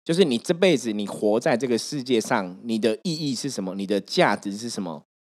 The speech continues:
或是有些人，你看哦，有些历史上的名人，他可能这辈子来这个世界上走了这么一遭，可能留下一些名言，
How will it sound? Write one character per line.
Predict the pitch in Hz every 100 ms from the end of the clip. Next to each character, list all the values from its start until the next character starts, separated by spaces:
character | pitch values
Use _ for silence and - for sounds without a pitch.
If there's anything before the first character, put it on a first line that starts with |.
| _ -
或 | 147
是 | 170 131
有 | 117
些 | 117 175
人， | 160
你 | 107
看 | 123 127
哦， | 110
有 | 101
些 | 101 156
历 | 165 127
史 | - 95
上 | 147 123
的 | 107
名 | 107 104 107
人， | 117 95 95 104 _ _ _ _
他 | -
可 | 151
能 | 139 113
这 | 143
辈 | 147
子 | 127
来 | 110 107
这 | 127
个 | 113
世 | 104 131
界 | 123
上 | 127 110
走 | 104
了 | 101
这 | 101 131
么 | 120
一 | 104
遭， | 117 107 104
可 | 107
能 | 101
留 | 110
下 | 117 127
一 |
些 | 120 127
名 | 131 117 104 120
言， | 117 101